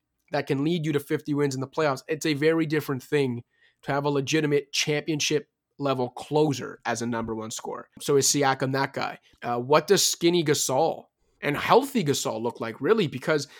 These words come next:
Marc Gasol's defensive impact this season was very reminiscent of Defensive Player of the Year Marc Gasol. He was that good.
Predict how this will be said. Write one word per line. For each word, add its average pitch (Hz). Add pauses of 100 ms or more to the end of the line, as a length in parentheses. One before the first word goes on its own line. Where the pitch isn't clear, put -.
(360)
Marc 196
Gasol's 302
defensive 160
impact -
this 117
season 135
was 143 (380)
very 240
reminiscent 156
of 113
Defensive 143
Player 147
of 123
the 113
Year 131
Marc 117
Gasol. 117
He 143
was 165
that 143
good. 143